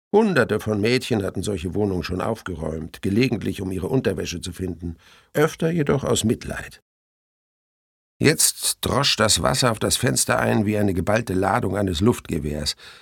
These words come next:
Wäre es zwei Grad kälter, würde die Stadt bis zum Arsch im Schnee stecken.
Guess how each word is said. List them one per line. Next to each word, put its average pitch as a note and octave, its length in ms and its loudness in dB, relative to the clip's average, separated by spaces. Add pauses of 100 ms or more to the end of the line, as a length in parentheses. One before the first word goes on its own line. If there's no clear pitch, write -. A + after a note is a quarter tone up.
(200)
Wäre B2 200 2
es A#2+ 220 0
zwei C#3+ 260 0
Grad C3+ 320 0
kälter, E3 500 0
würde A#2+ 240 2
die G#2+ 140 0
Stadt B2+ 240 0
bis A#2 160 -2
zum A2 180 0
Arsch G#2+ 320 0
im G#2+ 120 0
Schnee G2 340 0
stecken. B1 540 -8